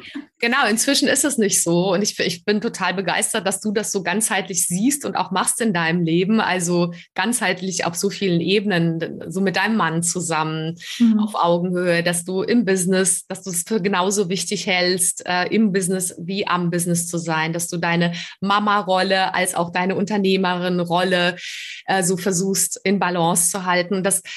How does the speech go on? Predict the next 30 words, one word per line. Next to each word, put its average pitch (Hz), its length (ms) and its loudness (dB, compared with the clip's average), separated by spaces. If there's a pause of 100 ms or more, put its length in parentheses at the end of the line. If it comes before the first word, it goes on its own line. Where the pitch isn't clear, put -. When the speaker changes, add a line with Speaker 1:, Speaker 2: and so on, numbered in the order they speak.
(240)
Speaker 2:
das 202 160 0
ist 226 100 -2
für 214 100 0
viele 226 280 0
eine 208 140 2
Riesenherausforderung 208 1200 0
und 190 100 -2
die 185 100 0
haben's 190 220 0
gar 185 140 0
nicht 175 160 -2
auf 175 100 -4
dem 175 100 -4
Schirm, 175 720 0 (220)
Speaker 1:
Mhm. 226 100 6
Speaker 2:
dass 226 160 4
man 190 140 0
das 190 140 -2
auch 185 120 0
so 180 140 -4
ganzheitlich 180 640 -2
sehen 190 260 0
kann. 220 380 -2
Und 254 280 2
das, - 160 -2
was - 120 -6
du 202 80 -4
gerade - 260 -4
angesprochen 190 680 -2
hast, - 220 -2